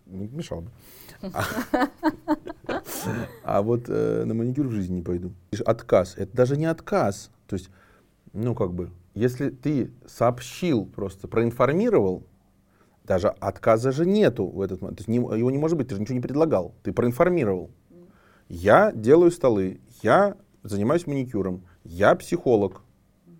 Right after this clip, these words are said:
Speaker 1: И я вас информирую о том, что вот вообще-то я психолог. Или маникюрщик. Какая разница? Ну,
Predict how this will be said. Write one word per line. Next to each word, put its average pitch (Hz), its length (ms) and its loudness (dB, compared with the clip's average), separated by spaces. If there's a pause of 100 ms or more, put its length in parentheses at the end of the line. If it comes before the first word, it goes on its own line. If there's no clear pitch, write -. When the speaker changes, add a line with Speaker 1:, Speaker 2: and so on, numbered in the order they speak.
(1160)
Speaker 1:
И 127 60 -2
я 123 180 8
вас 104 160 4
информирую 107 460 6
о - 20 2
том, 214 180 4
что - 160 0
вот 107 200 2
вообще-то 143 600 6
я 107 480 4 (280)
психолог. 104 680 -2 (920)
Или 151 180 -4
маникюрщик. 139 720 -8 (260)
Какая 98 260 -4
разница? 85 440 -6 (100)
Ну, 90 200 -10